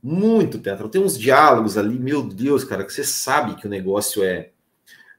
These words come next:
é, tipo, né, as falas ali do, do Will Buxton, da, da, que é Jenny, Jenny Go-, Jenny Grow, ali, esses, cara, é aquela, aquelas falas assim que você, você fala, "Nossa, velho, que coisa, que coisa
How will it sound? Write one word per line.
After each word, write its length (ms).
é, 120
tipo, 380
né, 260
as 400
falas 380
ali 160
do, 240
do 120
Will 180
Buxton, 560
da, 340
da, 440
que 80
é 80
Jenny, 460
Jenny 220
Go-, 420
Jenny 220
Grow, 360
ali, 80
esses, 360
cara, 260
é 80
aquela, 260
aquelas 420
falas 240
assim 200
que 60
você, 200
você 140
fala, 240
"Nossa, 560
velho, 180
que 240
coisa, 880
que 120
coisa 840